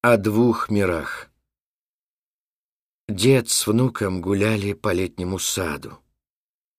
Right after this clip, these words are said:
И внуку старик говорил про награду, которую каждый получит из нас. А дальше про это короткий рассказ.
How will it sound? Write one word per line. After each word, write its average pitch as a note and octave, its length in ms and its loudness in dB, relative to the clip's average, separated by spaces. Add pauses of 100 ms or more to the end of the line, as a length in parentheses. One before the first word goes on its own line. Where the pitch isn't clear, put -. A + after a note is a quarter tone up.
И C#3 100 6
внуку C#3+ 460 2
старик A#2+ 460 2
говорил A2 540 4
про A2 180 2
награду, G#2+ 720 2 (540)
которую B2 380 2
каждый A2+ 520 0
получит G#2 560 -4
из F2+ 160 -6
нас. D#2 520 -8 (360)
А D2+ 200 -6
дальше G2+ 580 -4 (540)
про G#2+ 140 -2
это A2+ 480 -4
короткий G#2 480 -4
рассказ. - 680 -8